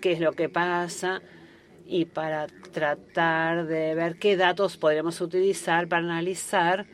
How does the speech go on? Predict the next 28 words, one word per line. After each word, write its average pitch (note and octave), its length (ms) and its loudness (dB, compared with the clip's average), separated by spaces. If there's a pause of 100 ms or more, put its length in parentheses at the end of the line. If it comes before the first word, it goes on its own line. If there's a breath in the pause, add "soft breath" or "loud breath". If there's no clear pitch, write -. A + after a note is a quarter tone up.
(1000 loud breath)
lo C3+ 720 -4
que B2+ 320 -6
existe, F#3 560 -2
lo D3+ 160 2
que C#3 80 -8
está - 160 -4
disponible F#3 840 2 (880 loud breath)
y G3+ 680 0 (140)
qué G3+ 140 2
po-, F#3 100 2 (180)
qué B3+ 140 4
podemos A3+ 260 0
usar G3 300 0
para E3+ 260 4
realizar E3 380 0
otros E3 320 2
estudios. D3 560 -2 (220 loud breath)
El E3 100 4
segundo F#3 300 4
elemento F3 440 4
muy C#3 220 -2
importante F#3 1120 0
es E3 100 -4
el D#3 100 -4
análisis E3+ 440 2
de D#3+ 140 2
causa D3 360 0
raíz. G#3+ 500 -2